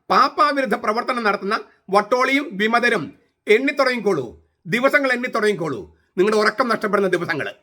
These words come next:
ഇത് ഞാൻ കർത്താവിൻ്റെ നാമത്തിൽ പറയുന്നതാണ്. അതിനാൽ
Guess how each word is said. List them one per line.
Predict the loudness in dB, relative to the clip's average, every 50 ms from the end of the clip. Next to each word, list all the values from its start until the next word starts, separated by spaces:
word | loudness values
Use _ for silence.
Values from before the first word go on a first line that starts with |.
| _ _ _ _ _ _ _ _ _ _ _ _ _ _ _ _ _ _ _ _ _ _ _ _ _ _ _ _ _ _ _ -2
ഇത് | 2 4 4
ഞാൻ | 4 4
കർത്താവിൻ്റെ | 2 -2 0 2 2 2 2 2 0 0
നാമത്തിൽ | 0 -2 -2 -4 -4
പറയുന്നതാണ്. | -4 -4 -4 -4 -6 -6 -8 -8 -10 -14 -20 _ _ _ _ _ _ _ _ _ _ _ _ _ _ _ _ _ _ _ _ _ _ _ _ -10
അതിനാൽ | -8 -4 -2 0 2 2 2 2 0